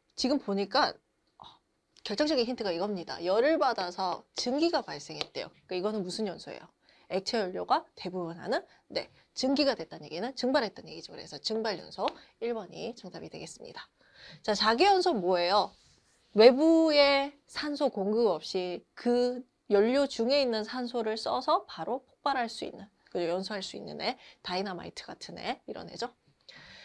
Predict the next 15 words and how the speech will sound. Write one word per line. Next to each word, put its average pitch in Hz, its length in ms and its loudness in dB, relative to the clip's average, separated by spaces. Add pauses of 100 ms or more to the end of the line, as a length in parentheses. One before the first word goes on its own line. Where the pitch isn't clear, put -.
자, 220 100 6
이십이 320 360 8
번 302 120 4
문제 226 180 4
보겠습니다. 202 840 4
가연성 302 540 4
가스의 269 300 4
폭발 359 320 6
범위에 294 320 4
대한 233 160 2
일반적인 247 400 6
설명으로 240 360 2
옳지 196 200 -2
않은 180 160 -4
것은? 180 220 -2